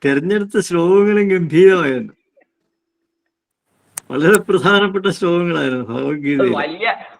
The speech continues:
Speaker 2: വലിയ ആഗ്രഹമായിരുന്നേ, എനിക്ക്
Speaker 1: ആ.
Speaker 2: വേണം, എനിക്ക് വേണം എന്ന് പറഞ്ഞോണ്ട്.
Speaker 1: അതെ, അതെ.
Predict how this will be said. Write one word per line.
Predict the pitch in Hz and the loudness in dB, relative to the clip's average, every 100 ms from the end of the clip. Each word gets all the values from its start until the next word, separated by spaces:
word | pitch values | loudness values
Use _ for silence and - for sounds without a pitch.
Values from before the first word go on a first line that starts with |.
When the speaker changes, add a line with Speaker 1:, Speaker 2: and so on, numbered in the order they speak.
| - | -6
Speaker 2:
വലിയ | 139 160 - | -4 -2 -2
ആഗ്രഹമായിരുന്നേ, | 220 208 233 254 254 240 226 202 120 - _ _ - | 0 0 0 0 2 0 -2 -2 -2 -6 _ _ -6
എനിക്ക് | 160 165 160 | -6 -4 0
Speaker 1:
ആ. | |
Speaker 2:
വേണം, | 190 165 170 170 | 0 0 0 -2
എനിക്ക് | 160 165 | -4 -4
വേണം | 160 143 143 | -2 0 -2
എന്ന് | 147 | -6
പറഞ്ഞോണ്ട്. | 143 131 117 110 | -8 -8 -10 -10
Speaker 1:
അതെ, | 135 135 139 | -4 -2 0
അതെ. | 120 107 90 | -2 -6 -8